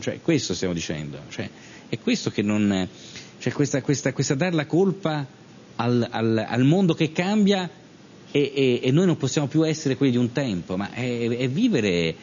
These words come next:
fuori dal mondo. Il mondo sta cambiando, noi dobbiamo cambiare. E non è che il fatto del trattato di Maastricht, della globalizzazione, queste sono cose che, che sono avvenute intorno a noi. Noi pensiamo che isolandoci dal resto del mondo avremo mantenuto una gloria.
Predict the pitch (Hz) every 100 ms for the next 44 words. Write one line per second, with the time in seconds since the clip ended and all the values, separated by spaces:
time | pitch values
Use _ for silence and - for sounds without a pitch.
0 | - - - 165 147 95 101 190 131 87
1 | 92 185 196 110 - 123 160 160 220 220
2 | 107 147 233 120 110 160 117 104 107 165
3 | 110 85 73 82 - 113 113 139 208 -
4 | 98 80 98 98 95 - 120 113 - 101
5 | 98 92 110 104 - 110 113 110 104 110
6 | 98 - 95 92 101 101 104 107 110 98
7 | 110 110 - 113 160 165 147 214 135 113
8 | 95 - - - 117 160 135 139 196 -
9 | 104 139 120 107 127 160 87 76 - -
10 | 175 165 147 160 143 139 123 143 180 185
11 | 151 - 131 151 156 156 151 190 180 113
12 | 123 127 131 127 143 170 175 147 - -
13 | - - 123 131 160 139 92